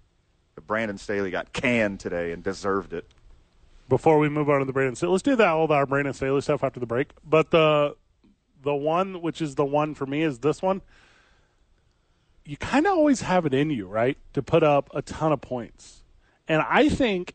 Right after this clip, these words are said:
Speaker 2: and I, I might not be right here, but I think coaching is the reason why you don't. 'Cause Antonio Pierce, who was a linebacker five minutes ago, he shows up, starts coaching the Raiders, and all of a sudden they're not taking these super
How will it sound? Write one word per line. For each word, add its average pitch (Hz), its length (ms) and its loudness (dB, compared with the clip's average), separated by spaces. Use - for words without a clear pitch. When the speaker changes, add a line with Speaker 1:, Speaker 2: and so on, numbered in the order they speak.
Speaker 2:
and 170 120 2
I, 160 200 4
I 151 120 0
might 190 140 2
not 185 120 2
be 175 80 4
right 143 220 2
here, 107 180 -12
but 151 100 2
I 214 80 4
think 262 320 -2
coaching 214 600 -2
is 156 160 0
the 165 120 2
reason 147 280 -2
why 139 80 0
you 127 100 2
don't. 143 260 2
'Cause 139 140 -4
Antonio 180 500 2
Pierce, 185 400 4
who 160 140 2
was 151 180 2
a 139 40 2
linebacker 135 580 2
five 143 220 2
minutes 147 280 -4
ago, 104 280 -6
he 247 180 6
shows 185 320 4
up, 147 180 4
starts 175 280 0
coaching 185 420 0
the 139 100 0
Raiders, 135 640 2
and 156 140 0
all 196 120 4
of 190 60 0
a 175 40 -2
sudden 196 240 0
they're 175 140 -2
not 170 160 2
taking 170 380 -2
these 147 360 -4
super 180 640 0